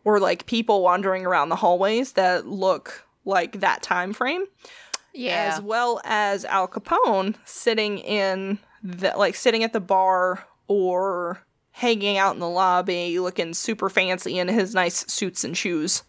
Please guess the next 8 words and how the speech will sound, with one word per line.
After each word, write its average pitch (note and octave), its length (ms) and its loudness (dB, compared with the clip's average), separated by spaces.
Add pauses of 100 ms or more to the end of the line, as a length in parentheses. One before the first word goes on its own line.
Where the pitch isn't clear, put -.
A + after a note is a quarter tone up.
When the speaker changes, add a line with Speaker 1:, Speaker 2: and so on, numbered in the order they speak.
(340)
Speaker 1:
So - 180 2
that's G3 140 0
gross. B3 160 0
Speaker 2:
Fancy. F3 220 -2 (440)
Speaker 1:
Fancy. A#3 400 -4 (100)
Fancy A3+ 260 2
schmancy. C4+ 500 0 (280)
Speaker 2:
Ugh. F3 340 -2